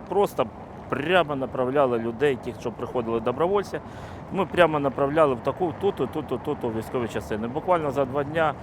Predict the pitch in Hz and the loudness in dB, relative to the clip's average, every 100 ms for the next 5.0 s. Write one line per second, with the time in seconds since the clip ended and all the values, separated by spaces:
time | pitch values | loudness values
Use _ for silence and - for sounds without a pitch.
0 | - - - - - 117 117 113 117 139 | -14 -14 -14 -14 -10 -4 0 0 0 -2
1 | 127 139 143 139 135 170 151 - - 120 | 0 0 2 2 2 2 2 0 -4 -2
2 | 113 110 110 160 110 - - 123 135 131 | 0 0 -2 -2 -4 -6 -8 -4 0 2
3 | 120 120 135 123 117 - 135 151 127 127 | 2 -4 -4 -4 -4 -4 -4 -2 -2 -2
4 | 127 - 180 143 110 - 120 117 110 110 | -4 -4 -4 -4 -4 -6 -2 0 0 -2